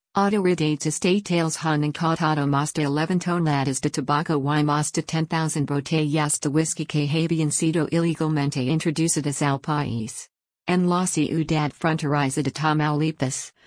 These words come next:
el cartel del Golfo no solo controla el tráfico de drogas y personas,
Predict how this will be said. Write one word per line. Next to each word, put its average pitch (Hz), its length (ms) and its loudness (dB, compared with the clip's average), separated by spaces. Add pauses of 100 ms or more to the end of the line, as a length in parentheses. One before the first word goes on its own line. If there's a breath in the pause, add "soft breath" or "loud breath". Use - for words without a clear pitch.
(400 soft breath)
el 190 160 2
cartel 156 520 -2
del 147 240 0
Golfo 151 560 0
no 143 140 2
solo 160 360 0
controla 156 760 0
el 147 180 0
tráfico 156 640 -2
de 139 100 0
drogas 156 640 -2
y 151 140 0
personas, 139 680 -2